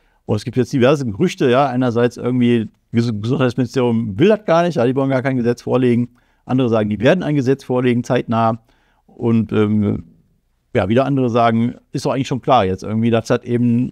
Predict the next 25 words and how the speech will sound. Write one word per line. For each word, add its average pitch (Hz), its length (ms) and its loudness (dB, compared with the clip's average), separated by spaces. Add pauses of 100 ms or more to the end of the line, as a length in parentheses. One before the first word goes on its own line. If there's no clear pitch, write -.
(1000)
ohne 165 240 4
Gesetz 104 400 0
funktionieren 131 480 0
soll. 90 260 -6 (500)
Auch 135 260 0
da 151 260 2
wieder 143 180 0
totale 139 360 -2
Verwirrung 139 500 0
irgendwie 110 500 0 (520)
und 107 180 -2
kein 117 180 0
Mensch 110 160 -2
weiß 107 180 -2
jetzt 107 140 -4
ganz 113 200 0
genau, 95 340 0 (540)
was 104 100 -2
die 131 100 -8
da 113 100 2
eigentlich 143 180 -4
vorhaben. 101 420 0
In 110 60 2
der 117 80 2
Bundesregierung, 143 800 -2